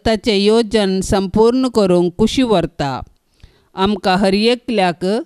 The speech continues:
ताच्या सोडवणेच्या योजनांत वांटो आसा. देखून आमी मरियेचें आदर्श घेवन देवाचे कुशेक स्पंदन करया. अशें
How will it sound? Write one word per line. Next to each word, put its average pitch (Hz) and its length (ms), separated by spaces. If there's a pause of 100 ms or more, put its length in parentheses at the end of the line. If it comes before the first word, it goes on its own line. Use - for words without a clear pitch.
(480)
ताच्या 247 340
सोडवणेच्या 262 800
योजनांत 220 800
वांटो 214 440
आसा. 160 480 (640)
देखून 190 600 (280)
आमी 196 260
मरियेचें 240 800 (100)
आदर्श 214 600
घेवन 175 540 (560)
देवाचे 240 720
कुशेक 262 600
स्पंदन 214 680
करया. 151 500 (640)
अशें 196 540